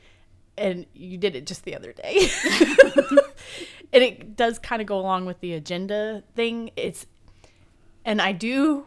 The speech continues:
when I think about it, I'm like, he's, he's just putting it out there in the universe when it's on his mind. But when you open the refrigerator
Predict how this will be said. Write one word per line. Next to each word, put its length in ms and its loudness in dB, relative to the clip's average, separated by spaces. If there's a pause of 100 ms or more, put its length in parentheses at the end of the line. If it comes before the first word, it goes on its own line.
(100)
when 160 -4
I 80 -4
think 240 -6
about 320 0
it, 280 -6
I'm 120 -16
like, 160 -10
he's, 400 -10 (100)
he's 360 -12
just 280 -8
putting 260 -2
it 120 0
out 240 -2
there 380 -2
in 220 -6
the 80 -4
universe 680 -4 (320)
when 320 2
it's 160 -4
on 160 -4
his 180 -8
mind. 480 -10 (1040)
But 300 -2 (360)
when 200 -4
you 160 -4
open 180 -2
the 100 -4
refrigerator 760 -2